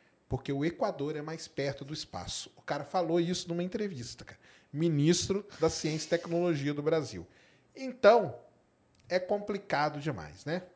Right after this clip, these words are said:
Mas, pessoalmente, acho ele gente boa. Você gosta dele, Ned? Eu gosto dele, ué. Tem nada contra ele, não, ué. Gente boa pra caramba. Comigo, por exemplo, eu conheço o Marcos Pontes há muitos anos.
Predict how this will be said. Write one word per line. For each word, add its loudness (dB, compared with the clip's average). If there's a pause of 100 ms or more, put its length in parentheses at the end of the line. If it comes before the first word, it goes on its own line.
(1600)
Mas, -2
pessoalmente, 0 (240)
acho -4
ele 2
gente -4
boa. 6
Você -4
gosta 6
dele, 6
Ned? -6
Eu -2
gosto 4
dele, 2
ué. -4 (340)
Tem -4
nada 4
contra 4
ele, 0
não, 4
ué. -4 (180)
Gente -8
boa 0
pra -4
caramba. 0 (240)
Comigo, 4
por 8
exemplo, 4 (340)
eu -2
conheço 4
o -6
Marcos 0
Pontes 2
há 10
muitos -2
anos. 4